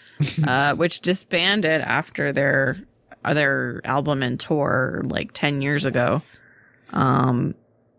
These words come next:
Speaker 2: might be coming together to make a new album.
Speaker 1: Yeah,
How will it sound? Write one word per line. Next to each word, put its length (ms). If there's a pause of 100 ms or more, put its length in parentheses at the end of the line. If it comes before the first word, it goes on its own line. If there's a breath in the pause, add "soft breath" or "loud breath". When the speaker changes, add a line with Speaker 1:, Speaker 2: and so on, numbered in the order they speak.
(480)
Speaker 2:
might 320
be 120
coming 340
together 360
to 120
make 240
a 60
new 180
album. 540 (280)
Speaker 1:
Yeah, 360